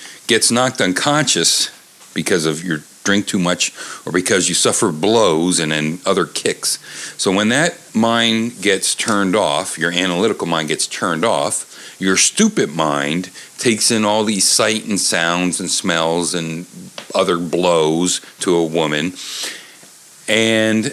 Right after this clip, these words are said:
then when you, then when your analytical mind comes back online, not, uh, being unconscious anymore,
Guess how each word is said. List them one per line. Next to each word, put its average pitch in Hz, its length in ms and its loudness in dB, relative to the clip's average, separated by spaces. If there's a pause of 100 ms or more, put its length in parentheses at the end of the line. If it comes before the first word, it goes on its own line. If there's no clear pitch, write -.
(160)
then 143 480 2
when 117 200 2
you, 113 320 2
then 113 340 2
when 113 160 2
your 101 240 0
analytical 113 560 2
mind 101 300 2
comes 90 240 -2
back 90 260 0
online, 104 640 0
not, 92 280 0
uh, 92 140 -6
being 90 320 0
unconscious 92 680 -2
anymore, 73 480 -2